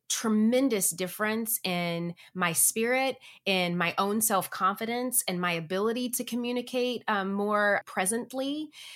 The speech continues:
in my zest for what I'm doing and my excitement for what I'm doing, just in the joy of what I'm doing,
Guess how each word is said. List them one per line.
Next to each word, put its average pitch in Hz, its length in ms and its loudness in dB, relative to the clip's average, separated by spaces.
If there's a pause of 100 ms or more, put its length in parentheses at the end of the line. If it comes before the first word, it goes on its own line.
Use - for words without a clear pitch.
(140)
in 196 400 0
my 175 200 2
zest 180 600 2
for 226 100 0
what 220 220 4
I'm 220 200 2
doing 226 440 0
and 180 100 -4
my 165 140 2
excitement 190 600 0
for 214 120 -4
what 208 160 0
I'm 208 140 0
doing, 214 360 0
just 247 220 0
in 269 80 0
the 185 100 0
joy 185 480 0
of 180 120 -4
what 175 180 2
I'm 175 160 -2
doing, 190 480 -4